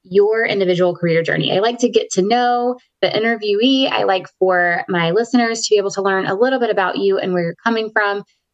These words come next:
So yes, I can share a little bit about your bio and your career journey, but I love to hear it in your own words. How did you get where you are today?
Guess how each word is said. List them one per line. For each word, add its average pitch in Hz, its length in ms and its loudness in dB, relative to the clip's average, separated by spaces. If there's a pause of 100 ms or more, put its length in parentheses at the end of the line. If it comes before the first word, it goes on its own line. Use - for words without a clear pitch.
So 226 60 2
yes, 240 240 0
I 247 100 0
can 254 140 -2
share 233 280 0
a 247 60 0
little 269 240 0
bit 262 140 0
about 233 300 -2
your 220 180 -2
bio 214 560 0
and 196 160 -6
your 196 340 -2 (400)
career 214 200 4
journey, 190 280 0
but 247 120 -2
I 262 80 4
love 262 320 0
to 277 80 4
hear 240 220 2
it 220 140 -2
in 208 60 -2
your 196 220 -2
own 185 280 -2
words. 160 420 0 (600)
How 294 220 -2
did 285 140 0
you 233 100 2
get 208 160 2
where 185 120 2
you 180 200 2
are 160 180 -2
today? - 400 -4